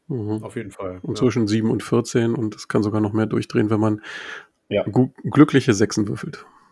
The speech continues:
Speaker 3: Ja, das
Speaker 2: Ja.
Speaker 3: ist, äh, krank. Also ich hab immer noch den Kastellan im Kopf, den kannst du immer noch komplett ausrasten lassen, wenn du möchtest. Und, ähm, da ist dieses Haus hier super für.
Speaker 1: Ja.
Speaker 3: Oder du nimmst auch einen ganz normalen Crusader, aber ich glaub, wir greifen ein bisschen vor damit.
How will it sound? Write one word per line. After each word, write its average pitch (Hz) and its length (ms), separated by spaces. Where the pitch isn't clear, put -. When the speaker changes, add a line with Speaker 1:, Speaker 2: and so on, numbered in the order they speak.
Speaker 3:
Ja, 90 360
das 95 140
Speaker 2:
Ja. 104 40
Speaker 3:
ist, - 460
äh, 90 260
krank. 80 380
Also 95 180
ich 110 100
hab 113 140
immer 117 160
noch 107 80
den 104 120
Kastellan 107 440
im 123 80
Kopf, - 200
den 104 120
kannst 101 220
du 104 40
immer 107 120
noch 104 100
komplett 110 400
ausrasten 101 580
lassen, 92 240
wenn 92 100
du 92 40
möchtest. 98 480
Und, 95 380
ähm, 95 400
da 98 140
ist 98 100
dieses 101 320
Haus 90 180
hier 90 120
super 85 240
für. - 240
Speaker 1:
Ja. - 100
Speaker 3:
Oder 113 240
du 101 120
nimmst 107 240
auch 110 120
einen 98 100
ganz 107 280
normalen 101 300
Crusader, 110 600
aber 98 120
ich - 60
glaub, 101 180
wir 95 80
greifen 92 320
ein - 20
bisschen 87 280
vor 95 180
damit. 87 320